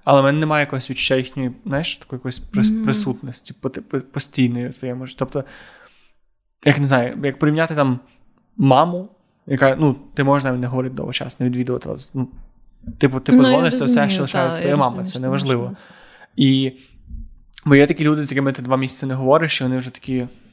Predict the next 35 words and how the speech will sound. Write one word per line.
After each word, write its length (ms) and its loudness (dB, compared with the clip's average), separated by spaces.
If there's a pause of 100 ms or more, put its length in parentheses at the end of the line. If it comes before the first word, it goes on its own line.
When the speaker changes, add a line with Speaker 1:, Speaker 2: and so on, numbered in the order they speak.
(140)
Speaker 1:
«Ну, 80 -4
бачення, 380 -6
тебе 160 2
Speaker 2:
Мгм. 180 8
Speaker 1:
ніколи 220 0
не 60 -4
було 220 -2
в 40 -2
мене, 260 0
ти, 120 -10
слава 220 -8
Богу, 280 -4
ти 140 -10
до 80 -10
бачення, 440 -2
ти 120 -14
що 160 -10
тобі 160 -12
треба», 320 0
і 40 2
всяке, 340 -8
або 200 2
ви 100 2
наново, 300 0
або 240 2 (340)
може 200 2
бути 140 -4
таке, 180 0
що 80 -2
це 80 0
вз-, 280 -4
взаємно, 600 2
але 180 -2
просто 320 -2
потім 260 -2